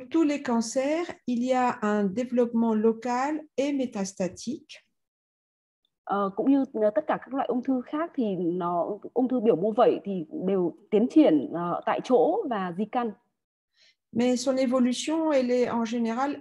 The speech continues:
Speaker 1: un petit peu plus rapide, euh, que l'adénocarcinome.
Speaker 2: Ừ, nhưng mà cái tiến triển của nó thì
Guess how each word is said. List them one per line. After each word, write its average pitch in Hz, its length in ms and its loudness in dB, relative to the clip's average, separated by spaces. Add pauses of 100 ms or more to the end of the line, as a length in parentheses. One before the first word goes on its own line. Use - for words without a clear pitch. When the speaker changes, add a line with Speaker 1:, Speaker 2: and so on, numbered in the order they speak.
Speaker 1:
un 247 140 -4
petit - 300 -14
peu 269 80 -2 (100)
plus 247 100 -2
rapide, 226 840 -2
euh, 180 460 2 (580)
que 247 240 4
l'adénocarcinome. 214 1300 -2 (640)
Speaker 2:
Ừ, - 80 -10 (500)
nhưng 254 160 -2
mà 247 80 2
cái 202 140 -2
tiến 226 200 4
triển 233 200 4
của 175 100 -2
nó 180 260 2
thì 240 60 -2